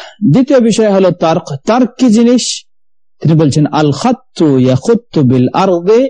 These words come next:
যেই তার্ক হলো জাদু এর বিষয়, সেটাও জায়গাতে বা জমিনে সে বিভিন্ন রকমের দাগ কাটা, বিভিন্ন রকমের দাগ কেটে, সেটাও কয়েকভাবে হতে পারে। এক হলো মানুষ যখন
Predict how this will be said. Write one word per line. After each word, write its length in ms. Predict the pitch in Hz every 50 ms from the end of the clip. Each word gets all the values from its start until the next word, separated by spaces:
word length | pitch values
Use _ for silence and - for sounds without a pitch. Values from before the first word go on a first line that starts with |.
| - -
যেই 480 | - 117 131 135 131 123 123 120 113 - -
তার্ক 320 | - 214 277 302 - -
হলো 420 | 202 202 202 190 165 151 143 143 - - - 160 120
জাদু 300 | 147 147 143 151 208 190
এর 160 | 165 151 127
বিষয়, 320 | 117 117 113 - 139 123 117
সেটাও 420 | - - 117 - 175 202 240 262 285 _ - 143
জায়গাতে 580 | 123 156 165 160 160 165 170 165 - 160 147 139
বা 140 | 123 131
জমিনে 600 | 123 117 143 165 185 226 254 233 208 185 175 - - _ _ - -
সে 180 | - - 151 143
বিভিন্ন 400 | 123 147 151 175 214 214 202 196
রকমের 420 | 170 160 - 170 156 147 131 123
দাগ 240 | 117 127 127 123 113 - -
কাটা, 260 | 135 120 - - - - - _ _ _ _ _
বিভিন্ন 440 | - 127 143 156 143 180 196 190 190
রকমের 440 | 170 160 170 160 151 143 131 120 107
দাগ 280 | 110 120 127 147 147 131 - -
কেটে, 380 | - 254 - - 180 143 131 160 _ _ _ _ _ _ _ _
সেটাও 380 | - - - 214 202 233 220 190
কয়েকভাবে 480 | 165 196 185 196 196 180 208 220 220 220
হতে 240 | 208 214 - 240
পারে। 280 | 208 226 226 226 240 262 - _ _ _ _ _ _ _ _ -
এক 180 | - 160 -
হলো 200 | 175 175 165 165
মানুষ 280 | 156 151 156 196 226 202
যখন 440 | 180 190 175 - 185 165 160 156